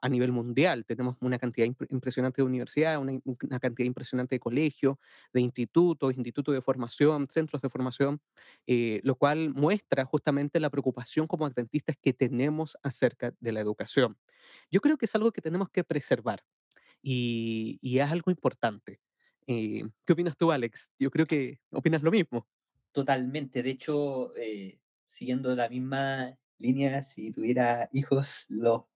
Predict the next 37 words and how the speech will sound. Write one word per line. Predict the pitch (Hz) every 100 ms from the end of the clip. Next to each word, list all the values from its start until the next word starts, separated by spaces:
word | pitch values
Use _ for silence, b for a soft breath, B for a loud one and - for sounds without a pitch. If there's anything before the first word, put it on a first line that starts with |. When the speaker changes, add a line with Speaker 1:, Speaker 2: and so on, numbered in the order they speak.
| _ -
Speaker 2:
los | 160
pondría | 175 165 156 151
en | 147
un | 147
colegio | 139 139 135
adventista. | 127 123 123 - 98 101 _
Eh, | - 107 101 - _
yo | - 131 156
viví | 170
el | 185
contraste | 185 180 - -
en |
el | 147
fondo, | 143 135 113 113 147
eh, | 139 131 127 123 120 117 127 _ _ _ _ _ _
a-, | 131
aquí | 131 139 160
ac-, | 160 160
acabamos | 151 151 151 160
de | 156
escuchar, | 165 185 - 175 175 170 -
eh, | 139 131 123 117 - _ B B B B -
las | 139
diferentes | 143 139 143 147 160
visiones | 139 139 - 143 160 156
de | 143
lo | 135
que | 143
hay, | 143 147 143
es | 135
un | 139
colegio | - 127 -
adventista | 147 131 - 143 -
y | 156 147
un | 143
colegio | 131 143 - 156 151 147 143 139 _ _
que | 131 127 123